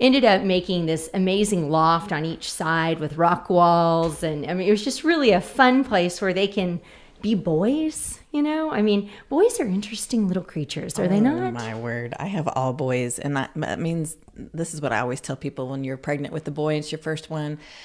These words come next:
Speaker 2: prepare for things to be broken.
Speaker 1: Yes.
Speaker 2: Because that's what they do. They just, and then it's not like they're malicious. They're
Speaker 1: <laughs>
Speaker 2: just moving and
Speaker 1: They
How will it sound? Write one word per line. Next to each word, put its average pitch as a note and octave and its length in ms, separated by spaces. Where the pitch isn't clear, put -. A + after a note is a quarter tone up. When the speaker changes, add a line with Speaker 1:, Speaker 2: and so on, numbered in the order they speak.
Speaker 2:
prepare G3+ 600
for G3+ 160
things D#3+ 380
to - 120
be D#3 80
broken. B2+ 500
Speaker 1:
Yes. - 380
Speaker 2:
Because B3 320
that's - 220
what D4 140
they C#4+ 120
do. D#4 440
They G#3 160
just, A3 280
and G#3+ 140
then A#3 240
it's - 220
not D4+ 220
like C4+ 200
they're E3+ 420
malicious. D#3 760
They're F#3+ 200
Speaker 1:
<laughs> A3 180
Speaker 2:
just - 360
moving F3 800
and B2 360
Speaker 1:
They - 180